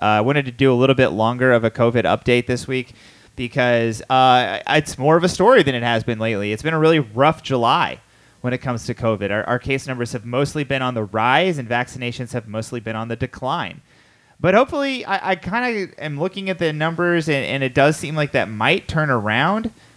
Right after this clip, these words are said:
Both the seven and the fourteen day moving averages have shown a slowing in the growth rate in the number of cases and a slight rise, actually, in the number of daily vaccinations in the past week. Hard to say for sure if we're truly reaching sort of a plateau when,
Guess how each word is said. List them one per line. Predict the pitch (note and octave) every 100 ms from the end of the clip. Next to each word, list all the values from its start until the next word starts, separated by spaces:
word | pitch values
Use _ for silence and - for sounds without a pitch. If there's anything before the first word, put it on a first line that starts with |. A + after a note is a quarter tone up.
| -
Both | C#3+ F#3+
the | E3
seven | F3 E3+ E3
and | C#3+
the |
fourteen | D3+ D3 - D3+ C#3+
day | C3 B2
moving | A#2+ B2 B2 A2+
averages | G2+ A#2+ B2 B2+ A#2+
have | B2 G2
shown | - A#2+ A2+ A2
a | F#2+
slowing | G#2+ - B2 C3+ D3+ D3
in | A#2
the | F#2+
growth | G2 A2 C3+ D3+
rate | D3+ D3+
in | B2
the | A2+
number | A#2 B2 B2+
of | B2
cases | B2 A#2+ B2+ A2+
and | B2+
a | A#2+
slight | - E3+ D#2 A2
rise, | B2 C3 A2+ G#2+
actually, | G#2 - G2
in | G#2
the | G2+
number | G#2 G#2
of | F2+
daily | F2+ F#2+ G2
vaccinations | F2+ F2+ - F#2+ F2+ G2 F2
in |
the | F#2
past | - F2+ F2+ F2
week. | E2+ - _ _ _ _ -
Hard | F3 F3+
to |
say | D#3+ D3+ C#3+
for | A#2+
sure | A2 C#3+ C#3 C3+
if | E2 A2
we're | A2+ G#2
truly | - C#3+ D3+ C#3+ C#3 B2 _ _ _ C3
reaching | B2 B2 B2+ A#2
sort | - B2
of | A2+ G2+ -
a |
plateau | - B2 A2 - A#2
when, | A2+